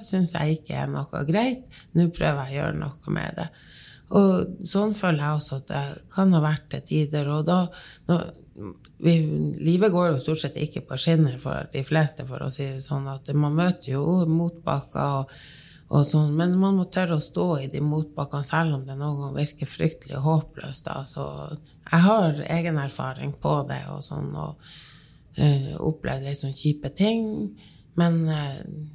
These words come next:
nå, ja, men det har jo gått bra likevel, ikke sant? Og at man har tort og sjanse å gjøre noe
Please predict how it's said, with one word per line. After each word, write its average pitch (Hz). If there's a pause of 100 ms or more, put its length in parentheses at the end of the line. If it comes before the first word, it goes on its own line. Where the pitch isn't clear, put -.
(1040)
nå, 202 (180)
ja, 214 (220)
men 190
det 202
har 214
jo 156
gått 160
bra 151
likevel, 147
ikke 151
sant? 143 (380)
Og -
at 151
man 151
har 147
tort 175
og 139
sjanse 160
å 131
gjøre 165
noe 143